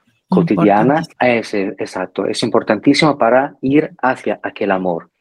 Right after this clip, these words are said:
Speaker 1: ¿no? Vale, digo, "Es triste que haya muerto mi papá". Sí, pero ¿estás agradecido por haber tenido este papá? ¿Estás agradecido por todo lo que recuerdas con él? Por todas las veces que te, te dio un beso en la frente, que te acompañó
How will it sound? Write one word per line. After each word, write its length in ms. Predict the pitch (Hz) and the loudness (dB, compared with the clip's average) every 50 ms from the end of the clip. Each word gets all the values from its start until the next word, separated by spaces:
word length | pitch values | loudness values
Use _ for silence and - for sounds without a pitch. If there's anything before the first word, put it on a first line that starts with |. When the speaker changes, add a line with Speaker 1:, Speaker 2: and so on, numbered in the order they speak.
| _ - - _ - | _ -20 -16 _ -2
Speaker 1:
¿no? 100 | 117 127 | 0 2
Vale, 160 | 131 123 127 | 4 4 4
digo, 200 | 131 131 139 131 - - - - - - _ _ _ _ _ _ _ _ _ _ - _ _ | 4 4 2 0 0 -2 -14 -20 -20 -20 _ _ _ _ _ _ _ _ _ _ -20 _ _
"Es 200 | - 120 - - - | -6 -4 -4 -2 0
triste 340 | 147 165 147 - - 160 | 0 0 2 2 0 0
que 100 | 147 - | 0 2
haya 160 | 120 120 117 117 | 2 2 4 2
muerto 280 | 120 127 120 - 127 | 2 2 0 0 0
mi 100 | 127 120 | 0 0
papá". 340 | 113 127 - - 165 160 - - | 0 0 0 0 -2 -2 -4 -4
Sí, 180 | - - 160 | 0 0 2
pero 420 | 143 135 131 135 127 123 - - _ _ _ _ _ | 2 4 2 2 2 0 -4 -10 _ _ _ _ _
¿estás 440 | - 147 - - - 143 151 147 - | -8 -8 -8 -6 -6 -6 -4 -2 -2
agradecido 640 | 226 185 120 98 90 87 - - 101 110 151 180 - _ _ _ _ _ _ - | 0 2 2 0 0 -2 -4 -4 -2 -2 -2 -4 -6 _ _ _ _ _ _ -2
por 140 | - 120 107 | 0 2 2
haber 200 | 98 101 98 98 | 2 2 0 0
tenido 280 | - 90 92 90 87 | -2 -4 -2 -2 -4
este 160 | 87 - - - | -4 -4 -6 -8
papá? 240 | - - - - | -8 -4 -4 -4
¿Estás 240 | 87 - 190 180 - | -2 0 0 0 2
agradecido 300 | 208 180 139 - 120 101 | 4 4 4 4 2 2
por 140 | - 98 87 | 2 0 2
todo 140 | - 104 101 | 2 2 4
lo 120 | 98 95 92 | 4 4 4
que 80 | 92 | 2
recuerdas 420 | 95 95 - 101 92 92 92 90 - | 2 0 0 0 0 0 0 -2 -4
con 200 | - 85 85 87 | -6 -6 -2 0
él? 240 | 98 131 165 - - | 0 0 0 -2 -2
Por 140 | - 107 - | -2 0 2
todas 160 | 117 110 107 | 2 4 4
las 120 | 104 92 | 2 2
veces 300 | 104 104 98 - 104 - | 0 -2 -2 -2 -6 -4
que 140 | - 110 95 | -4 -4 -2
te, 360 | - 104 101 98 95 95 95 - | 0 2 4 4 2 2 0 -2
te 80 | - 104 | 0 0
dio 120 | 95 104 | 2 2
un 60 | 98 95 | 2 2
beso 200 | 101 - - 98 | 0 0 -2 -4
en 60 | 87 | -4
la 40 | - | -4
frente, 600 | - - 117 120 117 95 - 110 110 107 107 101 | 0 0 2 2 2 2 2 2 4 4 2 2
que 80 | - 92 | 0 -2
te 80 | - | -2
acompañó 640 | 98 - 90 87 - 92 92 95 95 92 92 92 | -2 -2 -2 -2 -2 -2 0 0 0 2 0 0